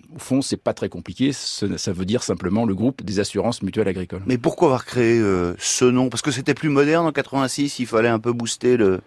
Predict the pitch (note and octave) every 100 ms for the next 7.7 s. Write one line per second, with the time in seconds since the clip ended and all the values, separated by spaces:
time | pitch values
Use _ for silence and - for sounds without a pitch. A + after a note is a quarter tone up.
0 | _ - - B2 E3 - - F3+ F3+ F#3
1 | - B2 A#2+ A#2 - B2 C#3+ D3+ D#3 C3+
2 | C3+ C#3 C3+ - A#2+ C3+ D3+ F3 F3 C3+
3 | A#2+ A#2 D#3+ - A2 - B2+ - D3 C3
4 | B2 C3+ - D3+ C3 B2+ G#2+ - B2 C#3+
5 | E3 - F#2 G#2 - C3 - A2+ - B2+
6 | - A2 G#2 A#2+ A2 A#2 B2 G#2+ E2 -
7 | A2+ - A2 G#2 A2+ A#2